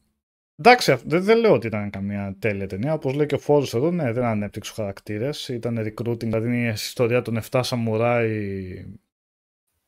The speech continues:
και σε σημεία, δηλαδή, εντάξει, πάνε και βρίσκουν τον άλλο χαρακτήρα του, ε, τι, τι, ε, του Τζουν Ζου, πώς τον λένε, στο,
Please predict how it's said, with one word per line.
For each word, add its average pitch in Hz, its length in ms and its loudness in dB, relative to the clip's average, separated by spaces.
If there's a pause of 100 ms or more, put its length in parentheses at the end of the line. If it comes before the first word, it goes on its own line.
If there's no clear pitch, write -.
(120)
και 110 340 6
σε 110 140 -4
σημεία, 127 360 2
δηλαδή, 117 260 2
εντάξει, 131 380 0
πάνε 127 240 4
και 120 120 0
βρίσκουν 120 380 0
τον 117 160 0
άλλο 123 200 2
χαρακτήρα 120 440 0
του, 107 960 -2 (760)
ε, 110 420 0
τι, - 240 -14
τι, 117 260 -6
ε, 117 220 -2
του 107 460 -4
Τζουν 123 320 2
Ζου, 131 340 0
πώς - 180 -8
τον 135 140 -6
λένε, 98 400 -8
στο, - 200 -16